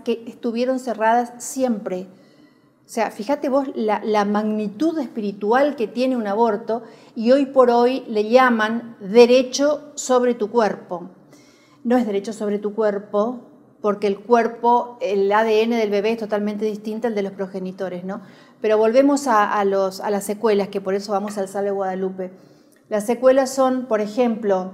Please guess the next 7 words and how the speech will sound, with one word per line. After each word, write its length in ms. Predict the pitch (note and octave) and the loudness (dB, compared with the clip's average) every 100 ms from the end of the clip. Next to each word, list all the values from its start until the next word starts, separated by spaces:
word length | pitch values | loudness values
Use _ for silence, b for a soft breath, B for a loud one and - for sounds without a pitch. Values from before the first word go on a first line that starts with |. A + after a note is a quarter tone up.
| - - _ - | -16 -20 _ -8
eh, 420 | G#3 G3+ F#3+ F#3 - | -4 -2 -2 -4 -4
anorexia, 720 | G3 G3+ A3+ A3+ A#3 A3 G#3+ - - _ _ _ _ _ | -4 -4 -4 -4 -4 -4 -8 -20 -20 _ _ _ _ _
bulimia, 640 | G3 G3 G#3+ A3+ G#3+ G#3 G#3 | -2 0 0 -2 -2 -4 -4
enfermedades 460 | G3+ F#3+ G3+ G#3 | -6 -4 -4 -2
mentales, 680 | F#3+ F#3+ A3 G#3 G3 G3 G3+ B B B _ | -4 0 2 2 2 -2 -6 B B B _
enfermedades 500 | A3 G#3 G3+ G3+ G#3+ | -2 -2 -2 -6 -6
cardíacas, 800 | G#3 G3+ G#3 A#3+ G#3+ G3+ G3+ G3 | -4 -4 0 2 2 2 -2 -4